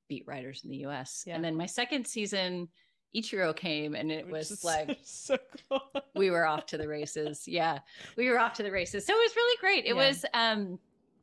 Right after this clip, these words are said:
Speaker 1: you know, it was a good example about saying yes to something. I
Speaker 2: Yeah.
Speaker 1: said yes to this role. I, my parents had,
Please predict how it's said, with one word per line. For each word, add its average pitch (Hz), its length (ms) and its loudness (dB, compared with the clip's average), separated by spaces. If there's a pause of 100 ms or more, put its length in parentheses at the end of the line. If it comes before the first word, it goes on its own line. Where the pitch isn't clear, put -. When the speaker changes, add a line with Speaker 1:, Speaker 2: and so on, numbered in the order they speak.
(120)
Speaker 1:
you 208 100 -4
know, 226 100 0
it 214 40 -6
was 196 100 -4
a 175 60 -8
good 208 140 0
example 202 440 -2
about 208 220 0
saying 185 300 -2
yes 143 240 -6
to 190 120 -10
something. 214 480 -2
I 190 40 2
Speaker 2:
Yeah. 170 140 0
Speaker 1:
said 160 220 -2 (360)
yes 165 280 -2
to 170 140 -4
this 165 260 -4
role. 156 720 0
I, 127 200 -4 (100)
my 147 160 -4 (120)
parents 165 380 0
had, 143 380 -4